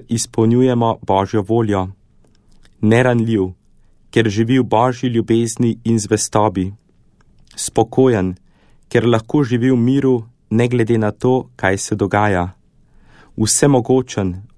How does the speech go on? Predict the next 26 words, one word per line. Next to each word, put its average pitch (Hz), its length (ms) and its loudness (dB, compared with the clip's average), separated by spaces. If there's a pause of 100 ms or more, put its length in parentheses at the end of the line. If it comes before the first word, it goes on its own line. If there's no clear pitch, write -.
vseviden, 117 760 0 (580)
ker 107 180 2
Bog 143 300 0
pomaga 117 680 0
pri 117 160 -2
soočanju 120 640 0
z 107 100 -4
vsem. 107 420 -2 (1000)
Pronica 131 580 2
skozi 123 380 -2
duhove, 110 640 0 (640)
ker 107 160 0
je 110 100 4
Sveti 123 380 -2
Duh 117 260 -2
večji 127 640 0 (360)
kot - 220 -2
vsi 156 340 0
hudi 120 360 0
duhovi 104 460 0
skupaj. 95 560 -2 (1200)
In 113 160 4
tako 120 260 0
lahko 113 360 0
naprej 123 420 0
premišljujete 113 960 0